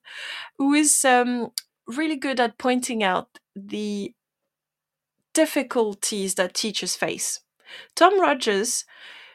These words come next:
explored the idea of toxicity in school, and he created a very, very useful resource, his Toxicity Radar.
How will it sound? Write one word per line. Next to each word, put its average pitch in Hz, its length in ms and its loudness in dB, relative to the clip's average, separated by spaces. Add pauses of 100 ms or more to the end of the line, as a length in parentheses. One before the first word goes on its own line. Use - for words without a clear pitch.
(440)
explored 320 600 2
the 262 100 2
idea 226 320 2
of - 140 -8
toxicity 214 880 -2
in 196 160 -2
school, - 480 -4 (200)
and 226 220 4
he 247 280 -4
created 302 760 -2
a 208 60 -6
very, 339 560 -2
very 262 280 -2
useful 226 460 -6
resource, 175 640 -4 (480)
his 254 240 2
Toxicity 226 840 -2
Radar. 180 600 -6